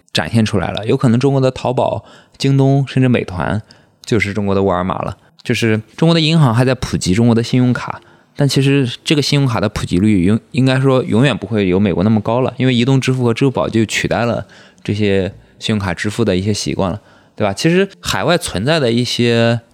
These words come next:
产品，其实在国内有可能是另外一个形态来实现和完成了，对吧？再补充一个小的点，其实 Visa Master 还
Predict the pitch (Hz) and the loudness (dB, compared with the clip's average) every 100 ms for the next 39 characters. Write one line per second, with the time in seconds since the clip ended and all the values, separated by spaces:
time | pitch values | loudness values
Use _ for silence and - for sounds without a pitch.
0 | - - 110 117 98 - - - 123 127 | -8 -4 -2 -2 -2 -4 -6 -4 -2 0
1 | 131 - 139 123 - 107 120 123 - 87 | -2 -2 -4 -4 -2 0 2 0 0 -2
2 | 87 - 113 139 156 117 120 - 73 101 | -2 -2 0 0 0 0 -2 -4 -4 -2
3 | 110 - 78 90 113 - - - 107 117 | -2 0 -2 -2 -2 -6 -8 -4 -2 0
4 | 113 107 110 90 90 92 - _ - - | 0 0 -2 -6 -10 -12 -14 _ -10 -10
5 | - _ _ _ _ - 147 - 117 117 | -10 _ _ _ _ -4 -4 0 0 0
6 | 117 80 90 73 - 143 147 - - 151 | 0 -2 -2 -4 -2 0 0 -4 -6 0
7 | 175 170 127 151 - 127 104 95 - 101 | 0 2 0 0 0 0 2 0 -2 -4
8 | 95 113 | 0 0